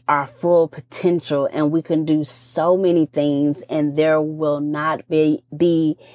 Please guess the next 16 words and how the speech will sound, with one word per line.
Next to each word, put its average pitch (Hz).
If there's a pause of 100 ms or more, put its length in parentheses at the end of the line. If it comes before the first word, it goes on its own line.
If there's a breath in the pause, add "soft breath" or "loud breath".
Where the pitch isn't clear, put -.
(360 loud breath)
any 160
barriers, 170 (520 loud breath)
um, 156
once 175
we 175
get 175
to 160
that 151 (300)
recognition 160 (1040)
of 170
who 214
we 180
really 151
are. 147
And 170
this 381